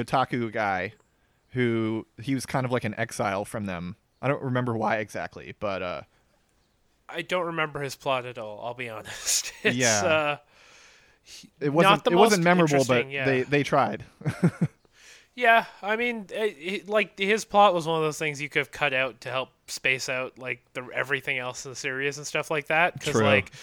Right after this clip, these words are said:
Speaker 2: until you mentioned him, I forgot he was in the <laughs> series.
Speaker 1: <laughs>
Speaker 2: Um,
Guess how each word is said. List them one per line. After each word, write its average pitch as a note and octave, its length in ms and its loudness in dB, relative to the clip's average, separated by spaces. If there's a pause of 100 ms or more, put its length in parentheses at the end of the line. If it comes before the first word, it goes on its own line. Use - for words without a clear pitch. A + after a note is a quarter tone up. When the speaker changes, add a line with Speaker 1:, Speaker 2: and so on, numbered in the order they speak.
(240)
Speaker 2:
until D#3+ 320 0
you F3 100 -2
mentioned C#3 380 -2
him, D3 140 -6
I B2+ 120 -2
forgot B2+ 520 0
he C3 100 -12
was C3 160 -8
in B2+ 120 -14
the B2 80 -12
<laughs> - 0 -
series. - 1080 -4
Speaker 1:
<laughs> - 80 -20 (840)
Speaker 2:
Um, C#3+ 460 2